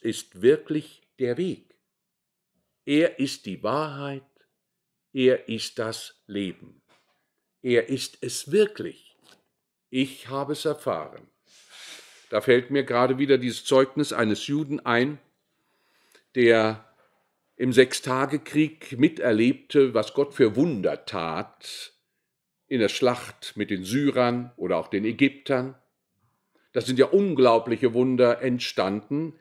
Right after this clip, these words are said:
Er gehörte auch zu diesem kleinen Trupp, der sich gegen die Syrer stellte.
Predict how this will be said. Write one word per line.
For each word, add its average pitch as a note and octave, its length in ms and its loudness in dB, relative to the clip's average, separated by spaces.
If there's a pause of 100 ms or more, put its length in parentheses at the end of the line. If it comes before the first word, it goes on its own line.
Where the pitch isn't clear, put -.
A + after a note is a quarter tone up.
(300)
Er D3 160 4
gehörte C3 500 4
auch B2 240 2
zu A#2 220 -6
diesem G#2+ 480 0 (320)
kleinen A#2 520 0
Trupp, - 460 2 (400)
der B2+ 240 6
sich A#2+ 220 -4
gegen C#3+ 280 2
die D3 120 -4
Syrer C3+ 640 -2
stellte. - 680 -8